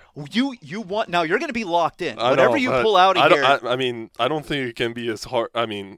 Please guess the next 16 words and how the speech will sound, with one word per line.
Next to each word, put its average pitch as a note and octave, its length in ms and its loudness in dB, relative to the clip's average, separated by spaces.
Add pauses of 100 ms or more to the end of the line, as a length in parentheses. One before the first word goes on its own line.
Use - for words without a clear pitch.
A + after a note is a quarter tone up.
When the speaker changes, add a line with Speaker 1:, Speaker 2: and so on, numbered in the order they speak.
Speaker 2:
it's - 340 -6
either C#3 240 -2
the A2+ 60 -6
same C3+ 260 -4
level D3 280 -4
or B2+ 160 0
easier. G#2+ 380 -8
So G2+ 460 -10 (120)
Speaker 1:
Are - 60 -14
you F2+ 140 -18
sure? - 360 -12
Speaker 2:
<laughs> - 100 -16
Yeah, - 180 -8
I'm - 80 -20
sure. - 280 -10
Speaker 1:
Okay, A#3 340 -4